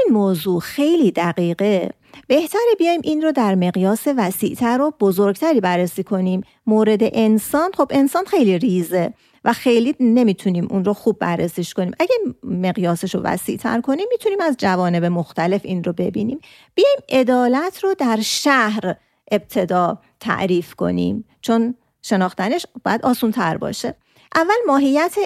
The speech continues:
عدالت رو در شهر روشن کنیم، بعد دربارهٔ عدالت در افراد انسان تحقیق کنیم.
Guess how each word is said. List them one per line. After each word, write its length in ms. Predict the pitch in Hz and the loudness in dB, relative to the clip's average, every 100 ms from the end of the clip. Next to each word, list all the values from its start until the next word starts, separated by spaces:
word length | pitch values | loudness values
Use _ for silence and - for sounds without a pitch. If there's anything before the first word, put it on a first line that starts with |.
| - | 0
عدالت 640 | 214 196 180 175 156 - | 0 2 0 0 -4 -6
رو 60 | 185 | -6
در 200 | 190 180 | -2 -2
شهر 440 | 170 214 170 190 | -4 -4 -4 -4
روشن 400 | 190 190 180 277 427 - | -2 -2 0 -2 -4 -2
کنیم، 500 | 233 214 202 202 240 _ _ - | -2 0 0 -4 -8 _ _ -4
بعد 240 | 480 554 - | 0 0 2
دربارهٔ 580 | 277 262 262 262 320 381 262 | 2 2 2 0 0 0 0
عدالت 520 | 233 233 233 254 320 | 2 2 2 0 -2
در 240 | 330 330 - | -4 -4 -2
افراد 460 | 214 214 202 180 | -4 -2 -2 -2
انسان 720 | 175 175 175 - 190 175 170 165 | -2 -4 -4 -4 -2 -2 -2 -2
تحقیق 500 | - 185 - - - | -2 -2 -4 -6 -6
کنیم. 320 | 214 226 | -8 -8